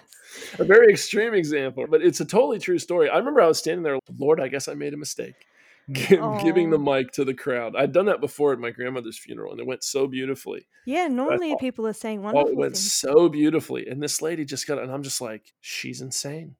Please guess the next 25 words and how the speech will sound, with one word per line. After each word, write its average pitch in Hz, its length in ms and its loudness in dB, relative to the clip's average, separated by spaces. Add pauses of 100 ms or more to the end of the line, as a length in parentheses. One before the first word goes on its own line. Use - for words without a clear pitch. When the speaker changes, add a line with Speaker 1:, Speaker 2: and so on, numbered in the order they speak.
Speaker 1:
And 156 220 2
I 139 40 -2
just, 131 220 -4
"Okay, 220 200 0
thank 262 220 0
you 262 80 -2
so - 260 2
<laughs> 285 100 0
much. 220 220 2
Oh, 180 60 0
you 214 120 -6
Speaker 2:
Yeah. 233 80 4
Speaker 1:
might 202 80 4
have 180 140 4
a 156 100 -4
seat 196 220 -2
now." 117 280 -4
Oh, 190 180 2
it's 135 100 -2
just - 340 -4
so 226 220 0
weird. 196 460 0
But - 180 -4
she's - 320 -6 (160)
alienating 156 800 2